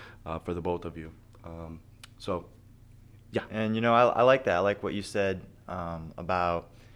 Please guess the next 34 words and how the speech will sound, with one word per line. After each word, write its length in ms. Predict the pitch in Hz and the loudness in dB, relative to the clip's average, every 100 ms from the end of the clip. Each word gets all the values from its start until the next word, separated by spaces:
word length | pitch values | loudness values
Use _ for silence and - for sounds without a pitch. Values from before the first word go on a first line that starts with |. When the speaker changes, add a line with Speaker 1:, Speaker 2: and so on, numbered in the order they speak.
| - - - - - | -20 -20 -20 -18 0
Speaker 2:
making 300 | 123 135 131 | 2 4 0
sure 200 | - 131 | 2 4
we 120 | 120 | 4
get 180 | 117 117 | 4 4
those, 340 | 113 110 101 - | 4 4 2 0
those 260 | 110 107 | 2 2
stars 460 | - 110 104 101 95 | 2 4 6 6 2
and 80 | 95 | -2
those 180 | 95 | -2
reviews 400 | 95 87 98 90 | -2 -2 -2 0
up. 180 | 95 90 | 0 2
It 140 | 113 - | 0 0
could 120 | 131 | 0
be 380 | 131 127 113 - | 2 4 2 -2
one 380 | - 95 131 147 | -10 2 2 4
little 160 | 147 135 | 4 4
minor 320 | 120 120 117 | 2 2 0
thing 380 | 117 127 117 101 | -2 -2 0 0
that 180 | 90 85 | -2 -2
you 100 | 104 | -2
might 220 | 104 101 | -2 -4
be 80 | 87 | -4
doing 480 | 101 110 92 85 - - - - - - - - - - - | -2 -2 -2 -4 -10 -20 -20 -20 -20 -20 -20 -20 -20 -12 0
that 180 | 104 101 | 2 4
we 120 | 123 | 2
can 120 | 123 | 0
help 260 | 104 107 107 | 0 0 -2
you 120 | 87 | -8
tweak 580 | - 110 127 107 - - - - - - | -6 0 2 0 -4 -20 -20 -20 -16 -6
and 100 | 101 | -2
make 280 | 98 95 | -2 -2
you 100 | 104 | -2
a 60 | 90 | -2
five-star 760 | - 90 87 - 90 82 82 | 0 0 0 -4 -4 -4 -6